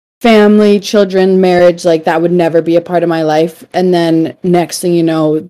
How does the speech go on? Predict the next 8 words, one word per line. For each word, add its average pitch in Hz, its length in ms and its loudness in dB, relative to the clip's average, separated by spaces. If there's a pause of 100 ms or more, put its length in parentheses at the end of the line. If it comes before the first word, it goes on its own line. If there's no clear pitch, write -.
that's 160 420 -2 (480)
basically 170 440 0
all 160 180 2
his 165 180 -2
life 151 240 -2
is 156 120 -8
surrounded 156 520 -2
about. 247 640 2